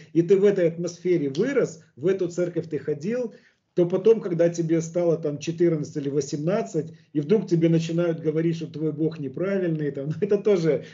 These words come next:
ну, получается, вот эти вещи, э, ко-, которые касаются цвета кожи или там этничности, да, вот ты родился в семье,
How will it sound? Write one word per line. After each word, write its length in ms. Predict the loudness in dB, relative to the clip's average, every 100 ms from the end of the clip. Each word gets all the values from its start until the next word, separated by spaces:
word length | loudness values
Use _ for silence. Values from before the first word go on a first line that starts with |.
| -16
ну, 220 | -4 -2 -2
получается, 720 | 0 0 2 2 2 0 -4 -6 -4
вот 160 | 0
эти 200 | 2 0
вещи, 800 | -2 -2 -6 -6 -4 -2 -2 -2 -10 _
э, 260 | -4 -2 -2
ко-, 120 | -6 -4
которые 400 | -2 2 2 2
касаются 580 | 0 0 0 0 -2 -8
цвета 360 | -2 -2 0
кожи 500 | -2 -2 -2 0 2
или 140 | 2 0
там 320 | 0 -2 -4
этничности, 760 | -6 -2 0 0 0 -6 -8 -8
да, 200 | -4 0
вот 160 | 0 2
ты 100 | 4
родился 460 | 4 2 -2 -2
в 60 | -2
семье, 600 | -2 0 4 4 4 0